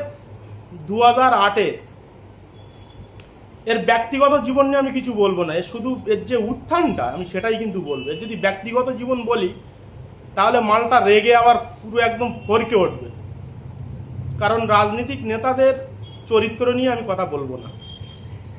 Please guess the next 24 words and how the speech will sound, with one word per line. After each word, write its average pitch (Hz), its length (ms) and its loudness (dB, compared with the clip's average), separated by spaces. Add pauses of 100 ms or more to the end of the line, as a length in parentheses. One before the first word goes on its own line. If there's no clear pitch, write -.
(500)
কে 208 160 2
কী 208 140 -6
ধরনের, 208 280 -2
কোন 202 240 -6
ধরনের 233 260 -2
সেটা 175 220 -4
বলবো 135 280 -4
না। 151 80 -6
এ 185 120 0
যে 226 420 6 (640)
মানুষকে 208 460 0
যে 262 60 0
অত্যাচার 247 640 6
করেছে 285 380 6
এবং 240 420 2
যে 226 100 0
মাল 220 340 4
কামিয়েছে 294 440 2
সেটাই 254 300 0
তুলে 170 200 -4
ধরবো 135 240 -4
আজকের 127 240 -6
আপনাদের 120 360 -10
কাছে। 110 200 -16